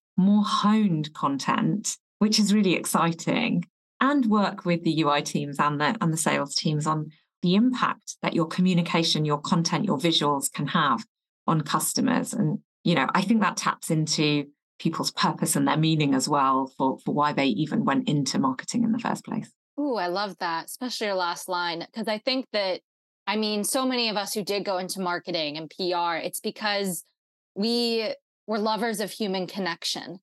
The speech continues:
Speaker 2: I think that that's kind of where it all started. I know that that's where that started for
Speaker 1: Mm.
Speaker 2: me. So I, I think that it's always great news to hear when you have something that can allow you to focus more on the thing that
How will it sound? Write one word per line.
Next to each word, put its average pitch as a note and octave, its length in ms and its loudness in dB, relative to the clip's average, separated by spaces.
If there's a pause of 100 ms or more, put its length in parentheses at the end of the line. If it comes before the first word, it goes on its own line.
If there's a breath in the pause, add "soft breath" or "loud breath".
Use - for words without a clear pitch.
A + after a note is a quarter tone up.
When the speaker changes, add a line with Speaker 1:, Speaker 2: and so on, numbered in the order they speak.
(240)
Speaker 2:
I G#3 120 0
think A#3 260 -2
that A#3 120 -4
that's G#3 240 -4
kind G3 260 -4
of F3+ 120 -2
where F3+ 160 0
it F3+ 80 -2
all F3 120 -2
started. F#3+ 340 -4
I F#3 100 0
know G#3 180 -2
that G3 140 -4
that's F3+ 240 -4
where F#3+ 80 -2
that E3+ 180 -4
started F#3 320 -4
for F3+ 140 -2
Speaker 1:
Mm. E3+ 40 0
Speaker 2:
me. E3+ 340 -4 (260)
So A3 540 -2 (280)
I, A3 300 -2 (100)
I A3 140 -2
think C4+ 400 -4
that G#3+ 180 -2
it's G#3 140 -6
always A3 340 -2
great G#3+ 260 -4
news G#3 280 -2
to G3+ 100 -4
hear G3 260 -2
when F3 340 -2
you F3+ 100 -4
have F3+ 200 -2
something F3+ 400 -6
that E3+ 160 -6
can F3 400 -6 (640)
allow A3 320 0
you A3 220 -2
to G#3 120 -10
focus A3+ 600 -4
more G3+ 280 -2
on F#3+ 160 -4
the F#3 200 -6
thing F#3+ 440 -2
that E3 340 0